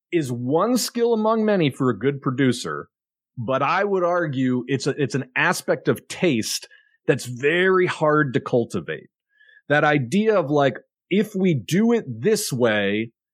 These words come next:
and if we shoot it this way, that's the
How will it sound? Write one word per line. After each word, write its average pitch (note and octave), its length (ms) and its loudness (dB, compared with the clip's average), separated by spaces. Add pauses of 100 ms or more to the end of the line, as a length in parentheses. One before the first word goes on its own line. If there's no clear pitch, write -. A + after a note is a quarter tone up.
(140)
and D#3 140 2
if D#3+ 160 0
we C#3 140 2
shoot B3 520 0
it E3+ 160 0
this A2+ 460 -2
way, G2+ 560 -2 (540)
that's D3+ 280 0
the - 200 0